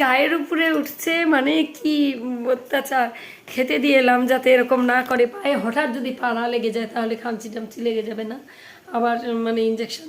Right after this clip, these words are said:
দিতে হবে তখন। খেতে দিই ঠিক আছে, মানে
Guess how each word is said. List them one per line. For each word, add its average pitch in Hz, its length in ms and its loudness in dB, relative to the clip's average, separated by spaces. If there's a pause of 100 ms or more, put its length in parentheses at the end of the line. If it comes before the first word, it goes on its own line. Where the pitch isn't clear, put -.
দিতে 220 220 -8
হবে 220 160 -2 (120)
তখন। 247 300 -14 (1300)
খেতে 277 340 -2
দিই 320 220 -2
ঠিক 302 200 0
আছে, 262 140 -2 (100)
মানে 277 140 -2